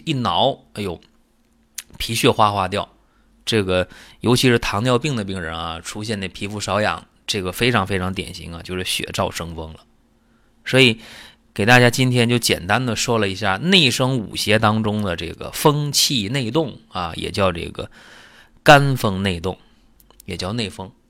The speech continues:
陆续还会讲啊，讲这个寒从中生啊，湿浊内生啊，金伤化燥啊，火热内生啊，啊，这些都会陆续讲。那么这些讲完之后，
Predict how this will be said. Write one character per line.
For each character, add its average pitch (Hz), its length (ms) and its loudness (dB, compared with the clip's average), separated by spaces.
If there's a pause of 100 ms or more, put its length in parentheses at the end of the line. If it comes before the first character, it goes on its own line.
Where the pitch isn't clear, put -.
(500)
陆 185 160 4
续 170 140 2
还 127 120 2
会 156 140 6
讲 101 360 2 (340)
啊， 90 400 -6
讲 87 260 -2
这 95 160 0
个 95 160 0 (240)
寒 110 540 2
从 95 360 -4
中 104 280 0
生 98 280 0
啊， 90 240 0 (360)
湿 139 400 4
浊 110 240 4
内 135 340 4
生 95 340 -4
啊， 95 220 -8 (340)
金 135 340 2
伤 117 260 2
化 110 300 6
燥 135 340 6
啊， 87 240 0 (420)
火 98 400 -4
热 120 300 8
内 120 240 6
生 95 300 2
啊， 90 180 -2 (420)
啊， 85 120 -2
这 110 160 -8
些 120 160 0
都 120 140 2
会 120 100 0
陆 127 140 0
续 120 120 -2
讲。 95 300 -4 (540)
那 175 80 0
么 180 60 4
这 240 140 8
些 180 140 10
讲 120 180 8
完 98 140 2
之 123 120 4
后， 113 540 4